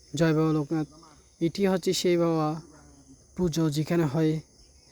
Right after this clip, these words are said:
আমরা সেখানে আছি। তো এটা হচ্ছে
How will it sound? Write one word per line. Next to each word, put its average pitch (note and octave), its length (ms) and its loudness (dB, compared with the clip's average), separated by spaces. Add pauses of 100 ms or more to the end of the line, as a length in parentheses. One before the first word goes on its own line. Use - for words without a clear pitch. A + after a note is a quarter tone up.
(160)
আমরা D#3 320 2
সেখানে D#3+ 460 0
আছি। D#3+ 300 -2 (1300)
তো F3 300 6 (720)
এটা F#3 300 2
হচ্ছে F#3 300 0